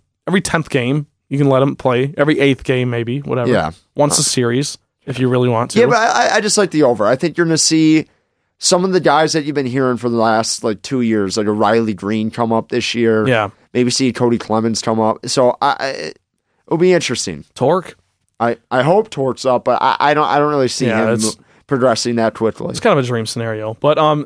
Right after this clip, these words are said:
Speaker 1: this, this next one, this is gonna be pretty quick. We talked about it earlier. Cade Cunningham goes number one in the N B A draft. Buy or sell?
Speaker 2: Uh, sell.
Speaker 1: Sell? Really?
Speaker 2: I
Speaker 1: He just dropped forty.
Speaker 2: He's awesome, but I, there's a weird, like,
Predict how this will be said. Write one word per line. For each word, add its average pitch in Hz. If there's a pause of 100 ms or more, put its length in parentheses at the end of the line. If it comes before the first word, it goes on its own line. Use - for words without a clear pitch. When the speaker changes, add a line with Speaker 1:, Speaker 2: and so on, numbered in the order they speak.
Speaker 1:
this, 175
this 165
next 170
one, 175
this 160
is 135
gonna 139
be 120
pretty 113
quick. -
We 117
talked 110
about 110
it -
earlier. 107
Cade 170
Cunningham 160 (100)
goes 143
number 147
one 143
in 135
the 135
N 131
B 135
A 123
draft. 117
Buy 117
or 117
sell? 107 (280)
Speaker 2:
Uh, 127
sell. 107 (300)
Speaker 1:
Sell? 180 (120)
Really? 160 (320)
Speaker 2:
I 147
Speaker 1:
He 165
just 208
dropped 208
forty. 156 (800)
Speaker 2:
He's 156
awesome, 135
but 98
I, 104
there's 175
a 214
weird, 151
like, 123